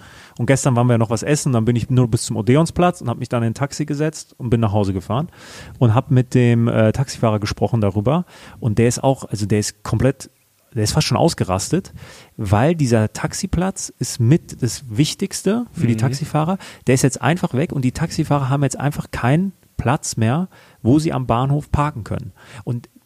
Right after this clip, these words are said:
Speaker 1: das ist für mich so ein Paradebeispiel, wo, wo sich die Politik komplett von der Re-, äh, von der Lebensrealität der Menschen verabschiedet hat. Weil schau mal, wenn ich jetzt den ganzen Tag im Zug unterwegs war, sonst was,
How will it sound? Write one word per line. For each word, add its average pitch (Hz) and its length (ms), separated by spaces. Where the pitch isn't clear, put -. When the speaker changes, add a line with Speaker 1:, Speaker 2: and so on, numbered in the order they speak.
Speaker 1:
das 147 240
ist 190 140
für 175 80
mich 175 160
so 156 80
ein 131 140
Paradebeispiel, 135 1080
wo, 131 240
wo 123 140
sich 139 120
die 139 100
Politik 135 400
komplett 147 320
von 139 160
der 117 180
Re-, 170 220
äh, 143 180
von 135 340
der 123 100
Lebensrealität 139 720
der 120 80
Menschen 156 400
verabschiedet - 500
hat. 92 220
Weil 113 100
schau 165 160
mal, 113 200
wenn 131 140
ich 180 160
jetzt - 420
den 135 100
ganzen 160 280
Tag 147 220
im 123 100
Zug - 220
unterwegs 113 420
war, - 160
sonst 110 260
was, 110 240